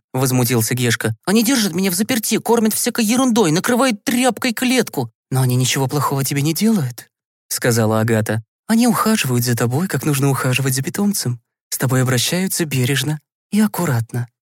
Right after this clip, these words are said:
«Бережно и аккуратно? Эти бестолковые Рони и Боня берут меня в лапы, засовывают меня во всякие предметы, отнимают меня друг у друга. А вчера привязали мне к ноге верёвку и дёргали за неё, когда я от них убегал»,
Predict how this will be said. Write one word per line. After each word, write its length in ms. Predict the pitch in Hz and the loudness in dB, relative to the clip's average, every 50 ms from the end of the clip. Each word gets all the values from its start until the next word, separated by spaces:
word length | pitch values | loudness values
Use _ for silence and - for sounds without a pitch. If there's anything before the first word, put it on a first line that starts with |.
| _ _ - | _ _ -4
«Бережно 720 | 123 127 120 120 - 175 185 190 165 156 147 131 139 135 139 | -4 -4 -2 0 -2 0 0 0 2 2 2 2 2 2 0
и 200 | 135 - 160 165 | 0 0 0 2
аккуратно? 840 | 170 156 135 - 156 156 151 170 190 202 202 - 156 123 110 113 _ _ _ _ _ - 190 | 2 2 2 2 2 2 4 4 2 2 0 0 0 0 0 -2 _ _ _ _ _ -2 0
Эти 220 | 208 214 - 214 | 0 2 2 0
бестолковые 600 | 196 214 - 214 208 202 - 233 226 196 202 196 | 0 0 2 2 0 2 4 2 2 4 2 4
Рони 300 | 196 220 214 208 208 170 | 4 4 4 4 4 2
и 140 | 151 185 180 | 0 0 0
Боня 320 | 175 220 247 240 202 147 | 2 2 4 4 4 2
берут 320 | 131 185 202 214 220 - 202 | 2 2 2 0 0 0 0
меня 160 | 196 196 196 | 0 0 2
в 80 | 185 | 2
лапы, 320 | 208 226 226 214 - 123 117 | 2 2 2 2 0 0 0
засовывают 640 | 139 196 202 - 269 269 254 226 233 233 226 - 208 | 0 0 0 2 2 2 4 4 4 2 2 2 2
меня 240 | 220 226 226 226 | 2 4 4 4
во 80 | 208 202 | 2 0
всякие 340 | 202 - 262 240 - 208 175 | 0 0 -2 -2 -2 -2 0
предметы, 640 | - 233 233 185 233 262 254 - - 143 120 113 - _ _ _ - | 2 0 2 2 2 2 2 0 0 0 -2 -2 -6 _ _ _ -4
отнимают 600 | 156 147 - 175 208 202 190 208 208 185 160 - | -4 -2 0 2 2 2 2 2 2 0 0 0
меня 160 | 196 196 190 | 0 0 0
друг 200 | 185 196 190 - | 0 -2 0 0
у 60 | 185 | 0
друга. 360 | 180 185 185 165 147 127 113 - _ _ _ _ _ - | 0 0 0 2 2 0 0 -2 _ _ _ _ _ -8
А 60 | - 131 | -6 -4
вчера 340 | 131 - 170 175 196 175 | -2 0 0 2 2 2
привязали 420 | 143 151 160 170 175 175 202 190 180 | 2 2 2 2 2 2 0 0 2
мне 180 | 180 185 180 | 0 0 0
к 40 | - | 0
ноге 220 | 170 175 185 202 208 | 0 0 0 2 2
верёвку 480 | 202 220 220 220 226 175 - - 202 | 2 4 4 4 4 2 2 0 2
и 80 | 214 214 | 2 2
дёргали 400 | 160 226 233 220 180 202 202 185 | 4 4 4 4 4 2 0 0
за 100 | 170 185 | 0 0
неё, 240 | 190 190 185 160 139 | 0 2 2 2 2
когда 220 | - 196 175 208 | 2 0 2 2
я 160 | 202 196 208 | 2 2 2
от 100 | 202 - | 0 2
них 220 | 208 233 202 - 190 | 2 2 2 2 0
убегал», 480 | 180 220 220 190 202 185 147 120 120 | 0 0 0 2 2 2 2 0 -2